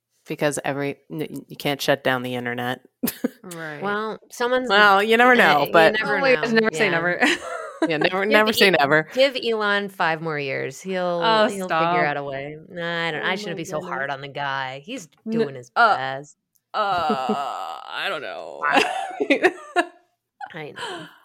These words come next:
Speaker 2: But wait, um, going back to what you were talking about with the schedule,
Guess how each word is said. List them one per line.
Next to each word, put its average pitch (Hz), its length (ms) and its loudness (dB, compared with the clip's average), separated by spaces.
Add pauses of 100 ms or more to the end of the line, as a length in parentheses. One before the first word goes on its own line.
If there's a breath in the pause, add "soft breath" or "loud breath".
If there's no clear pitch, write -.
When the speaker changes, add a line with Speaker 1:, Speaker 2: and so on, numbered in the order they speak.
(400 loud breath)
Speaker 2:
But 220 240 6
wait, 202 280 2
um, 180 420 4
going 233 280 2
back 302 140 0
to 254 140 -2
what 214 120 -2
you 208 60 -2
were 208 100 0
talking 208 260 -10
about 196 200 -4
with 180 140 -6
the 180 100 -4
schedule, 175 680 -6